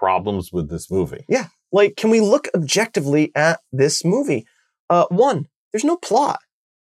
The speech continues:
Speaker 2: There's no plot to the movie.
Speaker 1: It's a weak plot.
Speaker 2: It, it's, the Ghostbusters are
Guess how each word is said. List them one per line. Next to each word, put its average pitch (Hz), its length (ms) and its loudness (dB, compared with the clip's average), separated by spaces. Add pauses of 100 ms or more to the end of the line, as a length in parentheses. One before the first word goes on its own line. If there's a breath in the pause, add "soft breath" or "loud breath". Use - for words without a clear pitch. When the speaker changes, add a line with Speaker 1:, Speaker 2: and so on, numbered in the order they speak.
(680)
Speaker 2:
There's 214 120 -2
no 349 140 0
plot 269 380 0
to - 80 -4
the 185 80 4
movie. 180 320 4
Speaker 1:
It's - 120 -20
a 73 120 -10
weak 107 240 0
plot. 64 240 -2 (480)
Speaker 2:
It, - 180 0 (400)
it's, - 560 -4 (480)
the 185 80 4
Ghostbusters 220 1120 2 (720)
are 175 500 4